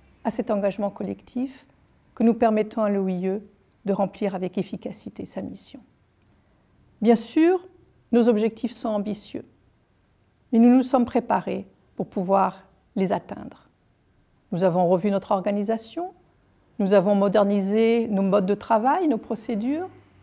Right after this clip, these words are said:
et je crois que nous sommes également plus ouverts à l'extérieur, car c'est grâce à cette ouverture que nous enrichissons notre expertise. Alors, notre engagement,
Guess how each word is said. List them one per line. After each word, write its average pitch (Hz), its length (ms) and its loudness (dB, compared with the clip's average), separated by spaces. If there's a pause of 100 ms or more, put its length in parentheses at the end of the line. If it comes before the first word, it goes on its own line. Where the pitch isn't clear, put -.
(680)
et 240 80 4
je 262 80 4
crois 320 200 2
que 330 100 -4
nous 302 60 2
sommes 262 220 2
également 240 360 2
plus 247 220 0
ouverts 240 360 0
à 220 40 -2
l'extérieur, 202 840 -4 (720)
car 214 320 0
c'est 202 420 -2 (160)
grâce 302 320 -6
à 294 60 -2
cette - 220 -6
ouverture 208 680 -6 (480)
que - 80 0
nous 214 180 2
enrichissons 208 600 -2
notre 196 220 -6
expertise. - 800 -14 (1200)
Alors, 262 240 -4
notre 277 260 4
engagement, 269 640 4